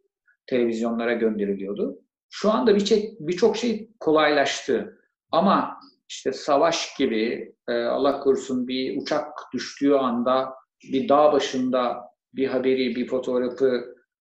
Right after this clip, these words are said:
e, ulaştırmak yine hala zor. Yani internetin, internet erişimi,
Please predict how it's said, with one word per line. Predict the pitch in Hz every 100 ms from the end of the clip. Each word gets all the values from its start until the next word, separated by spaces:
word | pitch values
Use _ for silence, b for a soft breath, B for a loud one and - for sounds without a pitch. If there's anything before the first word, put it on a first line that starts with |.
| _ -
e, | 123
ulaştırmak | 123 131 131 135 - 175 180 -
yine | 156
hala | 151 151 143 123
zor. | 101 107 104
Yani | 110 110 113 117 -
internetin, | 127 123 127 123 - 135 -
internet | 127 123 127 127 -
erişimi, | 131 120 - 127 139 143